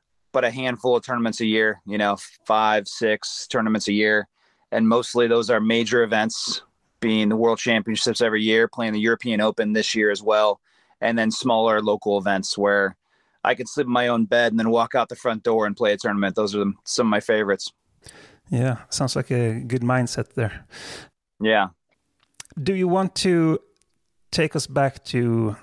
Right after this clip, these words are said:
Speaker 2: the World Championships of two thousand and nine and walk us through that a bit?
Speaker 1: Yeah, it was, uh, it was, it was everything. It was everything that I kinda aspired to do and wanted to be.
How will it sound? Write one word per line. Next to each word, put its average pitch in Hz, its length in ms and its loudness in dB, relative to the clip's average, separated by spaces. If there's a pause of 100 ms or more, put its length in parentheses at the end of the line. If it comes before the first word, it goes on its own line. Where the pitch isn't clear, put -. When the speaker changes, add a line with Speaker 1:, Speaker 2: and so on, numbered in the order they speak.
Speaker 2:
the 135 60 -6
World 127 200 0
Championships 123 800 -4
of - 200 -8
two 123 140 -2
thousand 120 380 -2
and 107 120 0
nine 107 360 -2
and 123 100 -2
walk 113 200 -2
us - 80 -8
through 113 200 -2
that 110 220 0
a 107 40 -2
bit? 107 300 -4 (840)
Speaker 1:
Yeah, 135 280 4
it 156 60 4
was, 139 180 0
uh, 139 320 4 (320)
it 127 120 -4
was, 131 360 -6 (380)
it 143 100 0
was 131 160 2
everything. 135 480 2
It 107 80 0
was 120 180 0
everything 127 440 2
that 120 140 4
I 117 180 2
kinda 113 500 0 (800)
aspired 135 800 0
to 139 100 -6
do 127 440 2 (160)
and 113 220 0
wanted 117 260 2
to 117 60 0
be. 107 360 -2